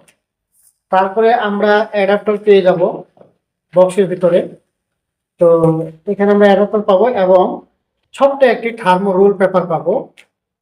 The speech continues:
তো এটাতে, আহ, অল্প দেওয়া আছে, এটা just টেস্ট করার জন্য। এবং সর্বোপরি আমাদের শেষে যে রয়ে-, রয়েছে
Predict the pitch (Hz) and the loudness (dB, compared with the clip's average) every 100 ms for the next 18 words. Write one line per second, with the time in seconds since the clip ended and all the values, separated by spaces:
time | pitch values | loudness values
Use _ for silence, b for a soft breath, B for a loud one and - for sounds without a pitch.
0 | _ 170 170 170 196 - 202 202 202 190 | _ 2 4 2 -2 -2 0 2 2 4
1 | 175 170 165 165 165 160 - 196 202 214 | 2 2 -2 -4 -8 -16 -4 -2 0 0
2 | 202 190 170 175 226 226 180 170 170 165 | 2 2 0 -2 0 0 0 -2 -2 -4
3 | - 202 196 - 190 170 165 165 156 226 | -4 -4 -4 -6 -2 -2 -2 -6 -6 -6
4 | 349 - _ _ _ _ _ _ _ _ | -6 -14 _ _ _ _ _ _ _ _
5 | _ _ - 208 247 208 240 - _ _ | _ _ 0 2 2 0 -2 -14 _ _
6 | - - 202 226 226 226 226 220 - 208 | -12 -4 0 0 2 0 0 -4 -4 -6
7 | 214 208 208 196 185 180 185 185 208 | -2 0 0 0 -2 -4 -6 -8 -6